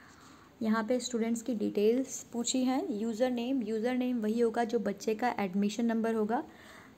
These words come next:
So I have, uh, some information about a child, मैंने बच्चे से ली है so that मैं ये वीडियो के through आपको बता पाऊँ। So user name is the admission number,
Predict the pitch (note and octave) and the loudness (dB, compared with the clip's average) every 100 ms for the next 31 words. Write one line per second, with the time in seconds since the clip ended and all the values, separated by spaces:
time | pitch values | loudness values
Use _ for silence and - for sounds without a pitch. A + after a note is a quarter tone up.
0 | - - A#3 A3 A#3+ - A3+ B3 A#3 A#3 | -20 -2 2 2 0 0 2 2 0 0
1 | A#3 A#3+ A#3+ A3 A3+ A3+ A3+ G#3+ - - | 2 2 0 -4 -4 -2 -2 -4 -14 -20
2 | - - - - A3+ A3+ A#3 A3+ G#3+ A#3+ | -20 -20 -10 -6 -6 -6 -6 -8 -4 -2
3 | A#3 A#3 A#3 G#3+ G#3+ G#3+ G#3+ G#3 G3+ B3+ | -2 -2 -2 0 -2 -2 -2 -2 0 -2
4 | - - - - - A3 A3 G#3 G3+ A3+ | -6 -16 -20 -20 -8 -2 0 0 -2 -2
5 | G#3+ A#3+ A3+ A3+ C#4+ - - - - - | 0 0 0 -2 -4 -6 -18 -20 -8 -2
6 | G#3+ G#3+ A3 A3 G#3+ G3 G3+ G#3 A3+ A#3 | 0 0 0 0 0 0 -2 -2 0 -2
7 | A3+ A3+ G#3+ G#3 A3 G#3+ G#3 G#3 G#3 G3+ | -2 -2 -2 -2 -4 -2 -2 -4 -2 -4
8 | C4+ - - - - - A#3+ A3 A#3 C#4 | -4 -8 -20 -20 -14 -2 0 2 2 4
9 | C4+ B3+ B3+ B3+ A#3+ A#3+ G#3 G#3+ G#3+ B3 | 4 2 2 0 2 2 2 0 0 2
10 | A3+ G#3+ G#3 | 4 4 2